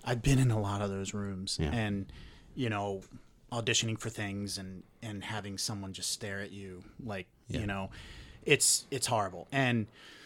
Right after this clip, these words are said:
Speaker 1: you know, I mean, it's, it's one of those things where, um, e-, e-, every, e-, people who do what we do, I mean, you should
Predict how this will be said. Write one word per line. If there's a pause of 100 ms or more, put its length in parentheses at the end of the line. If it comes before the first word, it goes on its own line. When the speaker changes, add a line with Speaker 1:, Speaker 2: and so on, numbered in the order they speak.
(360)
Speaker 1:
you
know,
I
mean,
it's,
it's
one
of
those
things
where, (640)
um, (1300)
e-,
e-, (100)
every,
e-,
people
who
do
what
we
do, (140)
I
mean,
you
should